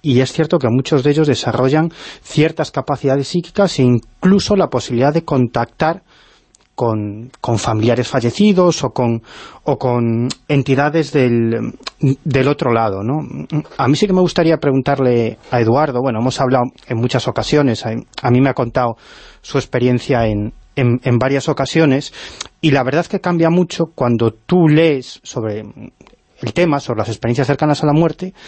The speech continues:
y cuando entrevistas a alguien o cuando compartes el tiempo con alguien que ha, que ha vivido una, una de estas experiencias. Cambia completamente porque te das cuenta que,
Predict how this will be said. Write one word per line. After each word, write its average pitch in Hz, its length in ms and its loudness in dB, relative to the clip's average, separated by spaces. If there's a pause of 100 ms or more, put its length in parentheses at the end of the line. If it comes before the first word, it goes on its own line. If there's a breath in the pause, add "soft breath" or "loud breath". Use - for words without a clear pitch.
(760 loud breath)
y 160 100 0
cuando 143 300 0
entrevistas 135 720 -2
a 139 80 0
alguien 160 240 0
o 127 60 0
cuando 123 420 -2
compartes 139 760 -2
el 139 100 -8
tiempo 156 280 -2
con 127 160 0
alguien 131 300 0
que - 100 -2
ha, 120 220 0
que - 80 -4
ha 127 60 0
vivido 123 320 0
una, 117 420 0
una 131 200 0
de 117 80 -4
estas 127 160 -4
experiencias. 113 500 -2
Cambia 170 280 0
completamente 143 540 0
porque 117 220 -2
te - 100 0
das 127 140 0
cuenta 165 380 -2 (800)
que, 131 240 -2